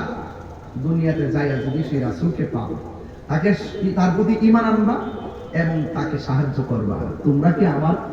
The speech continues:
কথা মেনে নিয়েছো? নবীগণ রুহানি জগতে বলছে যে, "হ্যাঁ, আমি মেনে নিই, আমরা মেনে নিয়েছি।"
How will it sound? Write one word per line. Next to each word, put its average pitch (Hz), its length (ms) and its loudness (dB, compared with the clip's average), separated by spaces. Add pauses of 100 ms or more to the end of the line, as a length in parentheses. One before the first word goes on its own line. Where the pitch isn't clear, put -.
(540)
কথা 151 160 6
মেনে 160 280 10
নিয়েছো? 247 360 10 (840)
নবীগণ 151 420 6
রুহানি 170 340 4
জগতে 185 300 4
বলছে 156 320 2
যে, 139 120 2
"হ্যাঁ, 135 160 4
আমি 131 160 4
মেনে 131 240 6
নিই, 123 220 4
আমরা 123 180 4
মেনে 135 240 4
নিয়েছি।" 117 460 0